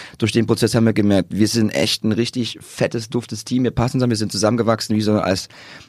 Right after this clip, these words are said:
als eine neue Familie. Das hat man, glaube ich, dadurch gemerkt und gesagt, okay, das ist cool, jetzt können wir eigentlich so richtig an den Start gehen. Und dann haben wir sozusagen viel mehr angefangen, halt mehr zu machen, mehr zu machen, mehr Projekte zu initiieren, dann noch mehr Nachwuchsarbeit zu machen. Da kam natürlich auch so ein gewisses Standing damit dazu, weil wir noch mehr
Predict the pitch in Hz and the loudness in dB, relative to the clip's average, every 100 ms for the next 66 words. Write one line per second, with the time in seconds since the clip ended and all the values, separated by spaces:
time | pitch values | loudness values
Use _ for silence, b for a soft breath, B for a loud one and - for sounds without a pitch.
0 | - 98 104 110 107 110 104 131 160 160 | -4 2 4 4 2 0 -2 2 2 0
1 | 156 113 - 123 120 113 110 110 107 107 | -2 -4 -2 -2 0 0 0 0 0 -2
2 | 110 107 113 - 101 101 98 101 98 104 | -2 -2 -2 -4 -4 -4 -4 -2 0 0
3 | 95 95 - 107 95 - 95 90 - 98 | 0 -4 -2 0 0 0 -2 -2 -2 -4
4 | - 90 - - - 87 85 - B B | -2 -4 -4 -6 -6 -6 -8 -10 B B
5 | B B - 90 98 110 107 101 104 95 | B B 0 2 4 4 2 2 2 2
6 | 92 120 104 92 87 - 95 90 95 92 | 2 0 2 2 0 0 0 0 2 0
7 | 92 92 87 87 87 87 - 90 85 92 | 0 0 -2 0 -2 -2 -2 -2 0 0
8 | 92 - 92 - - 92 90 87 90 82 | 0 0 -2 -2 -6 -4 -2 -2 -2 0
9 | 87 90 98 85 85 87 95 - - 90 | 0 -2 -2 -2 -2 -4 -6 -6 -4 -4
10 | - 90 90 87 104 104 101 92 95 104 | -2 -2 0 0 0 -2 -2 -6 -4 -4
11 | 101 95 98 - 113 110 107 104 104 - | -2 -4 -4 0 2 2 2 0 -2 -2
12 | 110 98 101 92 101 98 | -2 0 -2 -2 0 -2